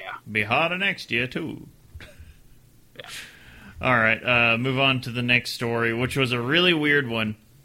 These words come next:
Speaker 1: Uh, we reported on this a while back. Uh, Devil's Backbone, very popular out of Virginia.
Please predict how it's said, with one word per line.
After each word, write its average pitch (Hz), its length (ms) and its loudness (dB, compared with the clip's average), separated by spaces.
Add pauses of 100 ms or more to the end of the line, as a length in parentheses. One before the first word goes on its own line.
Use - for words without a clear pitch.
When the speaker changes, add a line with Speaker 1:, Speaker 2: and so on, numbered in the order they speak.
(1120)
Speaker 1:
Uh, 120 400 4 (540)
we 135 120 2
reported 151 520 2
on 151 140 0
this 143 180 -4
a 143 60 -4
while 139 260 2
back. 120 560 0
Uh, 107 380 -2 (420)
Devil's 127 380 2
Backbone, 113 920 -2 (160)
very 113 480 2
popular 110 560 -2
out 110 100 0
of 107 80 -6
Virginia. 107 580 -2